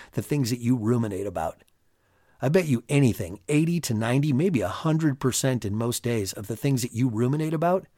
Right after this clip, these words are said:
will be how you think other people think of you. Give this some real thought, because it is a crappy way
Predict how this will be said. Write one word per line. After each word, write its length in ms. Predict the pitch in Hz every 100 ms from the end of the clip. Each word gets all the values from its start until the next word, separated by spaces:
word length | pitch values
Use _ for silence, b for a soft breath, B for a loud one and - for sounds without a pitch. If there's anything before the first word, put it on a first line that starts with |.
| b b b
will 140 | 131 120
be 140 | 120
how 360 | 101 139 135 139
you 300 | 120 123 127
think 420 | - 123 113 - -
other 320 | 117 110 120 107
people 420 | - 117 110 98
think 340 | - 117 98
of 140 | 98 87
you. 240 | 87 - _ _ _ _ _ _ _ _ _
Give 200 | 147 190
this 180 | 202 -
some 240 | - 139 135
real 340 | 151 156 131
thought, 400 | - - - 127
because 280 | 110 117 104
it 120 | 127
is 160 | 110 113
a 140 | 95
crappy 760 | - - - - 143 113 135 98
way 340 | 107 87